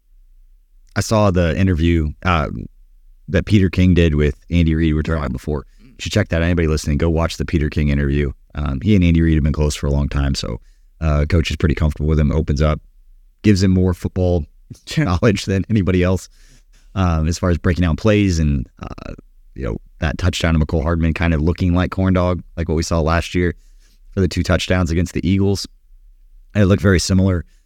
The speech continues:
Speaker 1: Um, but he spent time, and I thought it was really cool how he was talking about Mahomes', um, scramble on the fourth and one, the design play following Kelce, and that it's a naked, um, out to that side, and that if they're facing, um, zone, he's gotta make a play.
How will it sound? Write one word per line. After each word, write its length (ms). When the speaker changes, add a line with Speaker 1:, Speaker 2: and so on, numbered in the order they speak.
Speaker 1:
Um, 400
but 160
he 100
spent 280
time, 280
and 60
I 20
thought 120
it 20
was 120
really 140
cool 240
how 160
he 100
was 160
talking 220
about 180
Mahomes', 720
um, 340
scramble 500
on 100
the 60
fourth 280
and 120
one, 140
the 60
design 340
play 220
following 380
Kelce, 400
and 80
that 100
it's 140
a 40
naked, 400
um, 120
out 160
to 80
that 160
side, 400
and 160
that 200
if 160
they're 180
facing, 760
um, 140
zone, 540
he's 100
gotta 160
make 180
a 40
play. 460